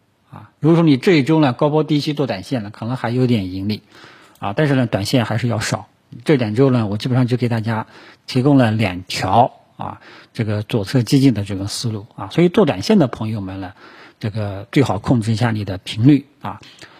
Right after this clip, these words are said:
小白经验有限的这种短线呢，其实不做也是，不做也罢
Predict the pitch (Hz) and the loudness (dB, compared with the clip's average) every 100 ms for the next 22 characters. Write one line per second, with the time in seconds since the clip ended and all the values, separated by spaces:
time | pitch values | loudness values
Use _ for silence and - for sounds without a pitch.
0 | _ - 104 113 151 208 196 135 92 - | _ -4 0 2 2 4 4 4 0 0
1 | 208 156 104 151 127 123 101 107 156 117 | 2 2 2 2 2 0 -4 -4 -2 -2
2 | 95 104 - 120 127 - 113 139 101 95 | -6 -14 -8 -6 -6 -8 -4 -2 -2 -6
3 | 117 117 _ - _ 120 127 113 98 - | -10 -10 _ -20 _ 0 2 2 -2 -4
4 | 123 - | -4 -4